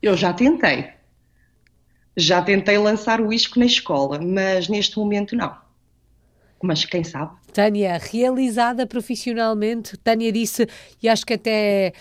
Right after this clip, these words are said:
Speaker 2: com alguma surpresa na voz, ao fim de três meses estava a trabalhar.
Speaker 1: Sim, eu sinto-me realizada. Eu gosto daquilo que faço, sempre gostei.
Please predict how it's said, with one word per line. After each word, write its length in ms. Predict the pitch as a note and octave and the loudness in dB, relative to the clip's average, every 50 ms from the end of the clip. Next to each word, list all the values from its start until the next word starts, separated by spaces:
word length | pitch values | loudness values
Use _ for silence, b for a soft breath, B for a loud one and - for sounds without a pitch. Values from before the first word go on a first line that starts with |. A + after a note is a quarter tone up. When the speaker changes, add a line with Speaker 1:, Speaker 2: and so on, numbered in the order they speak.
| B B B B B - | B B B B B -6
Speaker 2:
com 260 | - G#3 G3+ G3+ G3+ | -4 -2 0 2 2
alguma 360 | G3+ G3+ G3+ G#3 F#3 G3+ G#3+ | 2 4 2 2 4 2 0
surpresa 600 | G#3 - - A3+ G3 - - G3+ G#3+ G#3+ F3+ G3+ G3+ | 0 0 -2 -2 -2 -2 0 2 2 2 2 0 -2
na 100 | F#3+ G3 | -2 -2
voz, 300 | E3 F3+ G3 G3 G3+ - | 0 0 2 2 2 2
ao 120 | G#3 G3+ | 0 -2
fim 260 | F#3 - - - A3+ G#3+ | -2 -2 -4 -2 -2 -2
de 100 | G3 F#3 | -2 -2
três 340 | - A3 G3 G3+ G#3 E3+ | 0 2 4 4 4 2
meses 320 | F3+ F#3+ F#3+ F#3+ F#3+ E3+ - | 0 -2 0 -2 -2 -4 -4
estava 500 | - - - - G3+ F3+ F#3 D3+ E3 F#3 | -6 -6 -4 -2 -2 -2 -2 0 -2 -2
a 40 | F3+ | -2
trabalhar. 680 | - - F#3 F3+ D3 F3 F3 D#3+ E3 D3+ D3 C#3 C3 - - - _ _ _ | -2 -4 -4 -4 -2 -2 -2 -2 -2 -4 -4 -6 -8 -12 -16 -20 _ _ _
Speaker 1:
Sim, 420 | - - - - - G#4+ F#4+ F4 E4 | -20 -20 -8 0 2 4 4 6 6
eu 80 | C4+ | 6
sinto-me 420 | B3+ C4 C4 A#3 A3 - A3 A#3 G#3+ | 6 4 2 0 2 2 2 0 2
realizada. 760 | A3+ A3 A#3 C4+ D4 F4 E4 C4 A#3+ A#3 A#3 B3 B3 A#3+ A#3+ - _ _ _ _ - B3 - _ _ - | 2 2 2 0 0 2 0 0 2 2 0 0 -2 -2 -6 -12 _ _ _ _ -20 -20 -20 _ _ 0
Eu 220 | - G#3+ A3 G#3+ G3+ | 2 4 4 4 2
gosto 380 | E3 F#3+ G#3 G#3+ G#3 - - | 4 4 4 4 4 0 -2
daquilo 260 | F#3 G#3 G3+ - G3+ - | -4 -4 -2 -2 -6 -6
que 80 | - | -6
faço, 320 | - - G3+ G#3+ A#3+ - - | -4 -2 0 0 -2 -2 -2
sempre 220 | - A#3+ G#3+ - | -2 -2 -2 -4
gostei. 480 | - - - - - F#3+ F#3+ G3+ B3 | -6 -8 -6 -2 0 0 2 2 0